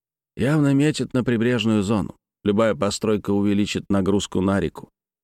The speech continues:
Даже когда она теряет совсем незначительное количество воды,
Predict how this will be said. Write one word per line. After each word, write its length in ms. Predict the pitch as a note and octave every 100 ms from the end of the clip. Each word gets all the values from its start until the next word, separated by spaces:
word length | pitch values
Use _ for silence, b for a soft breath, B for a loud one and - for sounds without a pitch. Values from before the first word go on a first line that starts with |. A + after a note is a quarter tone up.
| _ _ _
Даже 240 | - A2
когда 340 | - A#2 A#2+ B2
она 200 | A#2+ A2+
теряет 400 | B2 A#2+ A2 G#2+
совсем 360 | A#2 - A#2
незначительное 640 | G#2+ G2+ G#2+ - G#2+ G#2+ G#2
количество 420 | G#2+ G#2+ - G#2+
воды, 420 | G#2 G#2+ A#2 F#2+